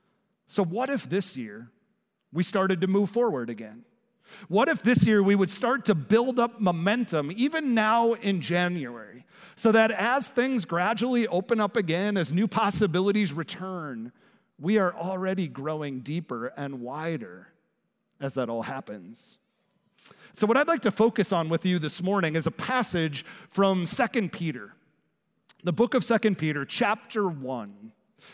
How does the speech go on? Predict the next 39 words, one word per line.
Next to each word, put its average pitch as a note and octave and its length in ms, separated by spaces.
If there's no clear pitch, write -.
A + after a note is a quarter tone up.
And E3 80
so G3+ 100
if G#3 100
you A#3 80
have C4 100
your A3+ 120
Bible G3+ 460
with G3 280
you, A#3 200
I F3+ 140
encourage E3+ 500
you F#3 120
to D#3+ 100
turn F#3+ 300
with F#3 200
me F#3+ 200
to A#2+ 100
Second A3 540
Peter C3 440
chapter F3 420
one. B2 260
We're C3 60
gonna C3+ 160
start D3 260
with D#3 120
verse C3 280
three. A2+ 480
It's - 120
gonna F#3+ 180
also G3+ 320
be F#3 180
up D#3+ 160
on D3+ 160
your C#3+ 100
screen C3+ 680
if A#2 100
you'd A#2+ 160
like B2 180
to A#2 280